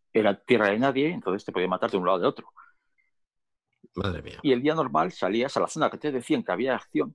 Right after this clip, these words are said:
Speaker 1: si había, si lo había, y salías a, a esa zona.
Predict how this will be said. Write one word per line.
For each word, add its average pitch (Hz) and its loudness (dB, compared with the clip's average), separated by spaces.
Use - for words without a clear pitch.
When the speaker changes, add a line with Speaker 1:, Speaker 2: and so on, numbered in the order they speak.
Speaker 1:
si - -8
había, 95 -6
si 110 2
lo 90 0
había, 123 0
y 139 0
salías 113 0
a, 80 -2
a - -10
esa 82 -14
zona. 82 -10